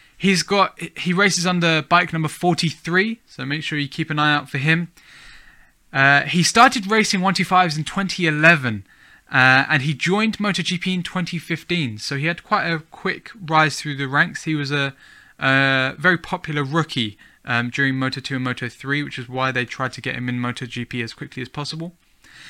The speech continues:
Now, currently he hasn't won any MotoGP championships,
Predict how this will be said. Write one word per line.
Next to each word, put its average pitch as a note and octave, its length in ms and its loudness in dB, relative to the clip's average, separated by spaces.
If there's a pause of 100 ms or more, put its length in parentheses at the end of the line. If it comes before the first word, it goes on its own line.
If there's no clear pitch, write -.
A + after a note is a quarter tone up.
(360)
Now, E3 320 8 (380)
currently G#3 420 2
he F#3+ 120 2
hasn't F3 600 2
won D3+ 500 -2 (240)
any C#3+ 460 2
MotoGP C3+ 640 -2
championships, D#3+ 840 -4